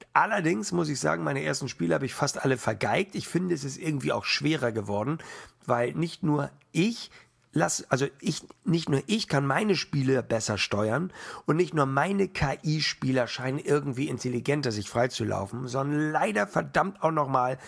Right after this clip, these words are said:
die Computergegner, die K-I-Gegner sind auch, so fühlt es sich zumindest an, um einiges intelligenter und schlauer geworden. Und das Ganze fühlt sich jetzt wie echter Basketball an. So habe ich den Sport damals erlebt, als ich in Amerika gelebt habe. So sieht das aus, so wird das gemacht.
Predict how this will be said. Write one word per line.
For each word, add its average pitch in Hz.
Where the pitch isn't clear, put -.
die 131
Computergegner, 147
die 135
K-I-Gegner 175
sind -
auch, 196
so 147
fühlt 185
es 139
sich 139
zumindest 131
an, 127
um 127
einiges 170
intelligenter 120
und 107
schlauer 107
geworden. 104
Und 131
das 139
Ganze 151
fühlt 143
sich 123
jetzt 123
wie 117
echter 120
Basketball 101
an. 110
So 156
habe 135
ich 160
den 147
Sport 131
damals 123
erlebt, 123
als 113
ich 113
in 113
Amerika 127
gelebt 120
habe. 110
So 117
sieht 131
das 120
aus, 117
so 131
wird 127
das 120
gemacht. 120